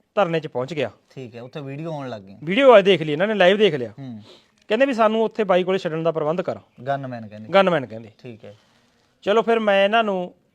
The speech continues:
Speaker 1: ਉੱਥੇ ਤੱਕ ਪਹੁੰਚਣ ਦਾ ਹੀਲਾ ਇਹਨਾਂ ਦਾ ਕਰਿਆ।
Speaker 2: ਹੂੰ।
Speaker 1: ਇਹ ਬਾਈ ਦੇ ਨਾਲ ਉੱਥੇ ਪਹੁੰਚ ਗਏ।
Speaker 2: ਠੀਕ ਹੈ।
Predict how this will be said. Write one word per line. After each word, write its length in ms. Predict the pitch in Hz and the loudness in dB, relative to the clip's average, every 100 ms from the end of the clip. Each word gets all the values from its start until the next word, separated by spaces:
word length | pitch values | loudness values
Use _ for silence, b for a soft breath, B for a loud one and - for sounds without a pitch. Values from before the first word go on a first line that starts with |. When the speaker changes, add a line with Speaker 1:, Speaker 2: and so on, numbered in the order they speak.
| _ _ _ _ _ _ _ _ _ _ - | _ _ _ _ _ _ _ _ _ _ -8
Speaker 1:
ਉੱਥੇ 320 | 190 - 196 | -4 -2 -2
ਤੱਕ 220 | 185 175 | -2 -4
ਪਹੁੰਚਣ 480 | - 180 170 202 180 | -2 -2 -2 -4 -2
ਦਾ 280 | 143 135 143 _ _ _ _ _ _ _ - | 0 -2 -4 _ _ _ _ _ _ _ -14
ਹੀਲਾ 260 | 156 160 156 | -8 -2 0
ਇਹਨਾਂ 140 | 160 | 0
ਦਾ 80 | 170 | -4
ਕਰਿਆ। 360 | 156 123 135 180 | -4 -4 -6 -10
Speaker 2:
ਹੂੰ। 220 | 127 117 104 _ _ _ _ - | -18 -18 -20 _ _ _ _ -2
Speaker 1:
ਇਹ 100 | 202 | 0
ਬਾਈ 220 | 170 156 | 2 2
ਦੇ 140 | 147 | 0
ਨਾਲ 240 | 151 139 131 | -2 -2 -4
ਉੱਥੇ 200 | 131 170 | -6 -10
ਪਹੁੰਚ 300 | 170 147 147 | -8 -10 -10
ਗਏ। 100 | 131 _ _ | -18 _ _
Speaker 2:
ਠੀਕ 300 | - 127 117 | -18 -18 -18
ਹੈ। 180 | 95 | -20